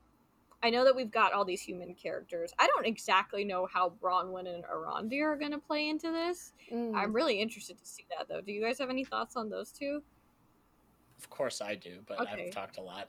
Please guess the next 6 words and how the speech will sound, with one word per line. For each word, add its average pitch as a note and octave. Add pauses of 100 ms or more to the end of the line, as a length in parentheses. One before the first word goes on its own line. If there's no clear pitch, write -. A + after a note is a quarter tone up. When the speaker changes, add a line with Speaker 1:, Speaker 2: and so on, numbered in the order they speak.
Speaker 3:
<laughs> B3+ (1800)
Callie, D3+
what B2+
do A#2
you C#3
think -